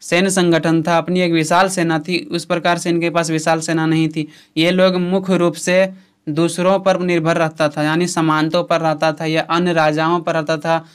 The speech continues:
जो इनके अधीन कार्य करते थे। उम्मीद करता हूँ गाइस कि आपको ये क्वेश्चन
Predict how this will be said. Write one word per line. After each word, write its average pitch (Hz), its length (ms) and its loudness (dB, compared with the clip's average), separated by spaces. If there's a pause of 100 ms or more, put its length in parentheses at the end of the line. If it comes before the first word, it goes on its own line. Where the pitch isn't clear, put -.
(200)
जो 165 200 0
इनके 175 420 0
अधीन 165 380 2
कार्य 160 260 0
करते 147 440 -4
थे। 131 140 -8 (1500)
उम्मीद 180 300 0
करता 196 260 2
हूँ 196 160 2
गाइस 190 260 2
कि 190 100 -2
आपको 180 280 0
ये 185 120 4
क्वेश्चन 175 480 0